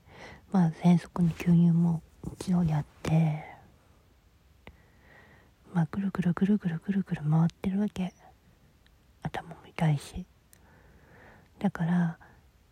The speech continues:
あの、帰りほんと助かったけど、うん。こう、まあ、暗い夜道だしね。うん。で、それで、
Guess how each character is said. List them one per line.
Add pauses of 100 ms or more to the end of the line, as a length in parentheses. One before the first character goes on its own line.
(140)
あ
の、
帰
り
ほ
ん (140)
と
助
か
っ
た
け
ど、 (960)
う
ん。 (960)
こ (220)
う、
ま
あ、
暗
い
夜
道
だ
し
ね。
う
ん。 (560)
で、 (680)
そ
れ
で、